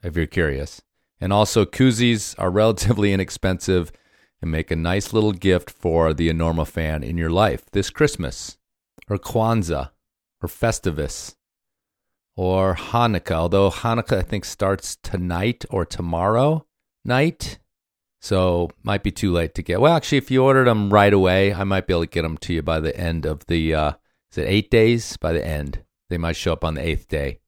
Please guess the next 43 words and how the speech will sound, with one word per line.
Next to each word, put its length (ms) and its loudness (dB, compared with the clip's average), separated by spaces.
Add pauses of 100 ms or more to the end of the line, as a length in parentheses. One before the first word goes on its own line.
(160)
I'm 220 0
not 220 0
that 160 -2
familiar 460 -2
with 180 -4
the 60 -8
tradition. 580 -8
But 240 0 (140)
nevertheless, 920 4 (100)
if 180 -4
you're 120 0
not 180 4
into 200 2
any 200 2
of 40 4
that 160 4
shit, 360 2
well, 120 2
then 460 0
just 280 -6
buy 200 4
one 200 0
'cause 200 -6
it's 160 -8
December 520 -4
and 100 -2
it's 140 -8
ice 180 -4
climbing 320 -6
season. 340 -8
I 140 -2
don't 140 -6
know. 160 -12 (420)
All 80 6
right. 240 4 (760)
The 80 2
shop, 480 0 (120)
normacast 520 0
dot 220 0
com. 420 0
Click 280 -6
on 140 -2
shop. 640 0